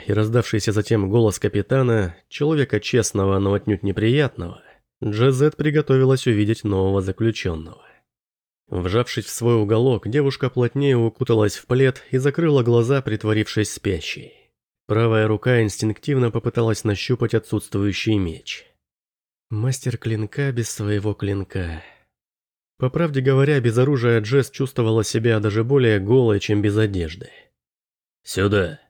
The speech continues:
резким, грубым голосом сказал капитан стражи. «Ты свободен. Я позову, когда закончу». Этот голос Джазет узнала сразу. Судя по звуку, капитан что-то проворчал, а затем ушел.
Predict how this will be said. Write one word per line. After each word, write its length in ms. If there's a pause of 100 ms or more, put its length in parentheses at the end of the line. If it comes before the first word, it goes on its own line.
(320)
резким, 580
грубым 400
голосом 460
сказал 400
капитан 400
стражи. 480 (1000)
«Ты 120
свободен. 580 (420)
Я 200
позову, 400
когда 240
закончу». 560 (840)
Этот 380
голос 340
Джазет 460
узнала 400
сразу. 540 (920)
Судя 280
по 100
звуку, 360
капитан 420
что-то 240
проворчал, 720
а 20
затем 340
ушел. 440